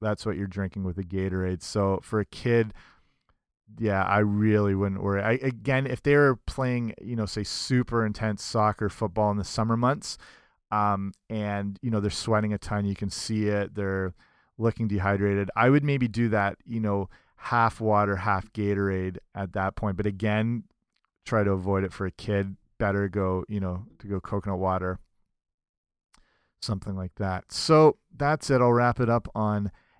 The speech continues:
Gatorade there, right there. If you use it or if you have any more questions, feel free to write me at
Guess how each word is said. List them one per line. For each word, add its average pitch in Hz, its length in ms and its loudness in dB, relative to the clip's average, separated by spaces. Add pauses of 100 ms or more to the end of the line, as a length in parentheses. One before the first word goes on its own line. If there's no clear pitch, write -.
(160)
Gatorade 110 680 2
there, 98 200 0
right 95 280 -2
there. 101 320 -2
If 143 220 -4
you 151 80 -2
use 147 280 2
it 143 100 2
or 135 40 4
if 131 100 -2
you 131 60 4
have 120 80 2
any 120 80 0
more 110 160 0
questions, 101 880 -2 (500)
feel 131 100 2
free 120 300 -2
to 107 240 -4
write 98 300 0
me 104 180 -2
at 95 160 -4